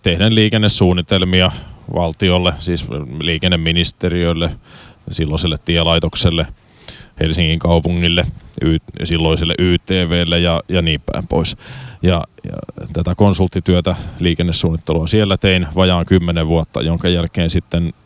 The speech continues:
H K L:n silloinen suunnittelujohtaja jäi eläkkeelle ja tulin ensimmäiselle kierrokselle H K L, joka kesti neljä vuotta.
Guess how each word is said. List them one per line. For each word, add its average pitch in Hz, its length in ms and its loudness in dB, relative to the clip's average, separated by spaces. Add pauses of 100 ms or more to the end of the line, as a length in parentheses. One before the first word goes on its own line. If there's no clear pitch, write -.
(120)
H 90 60 0 (160)
K - 40 -4
L:n 92 240 2
silloinen 95 380 2
suunnittelujohtaja 95 920 2
jäi 82 260 0
eläkkeelle 98 480 0
ja 92 100 2
tulin 92 320 0 (420)
ensimmäiselle 104 640 2
kierrokselle 85 500 0
H 85 40 0 (220)
K - 40 -6
L, 82 340 0
joka 82 200 0
kesti 90 320 0
neljä 85 360 2
vuotta. 85 380 0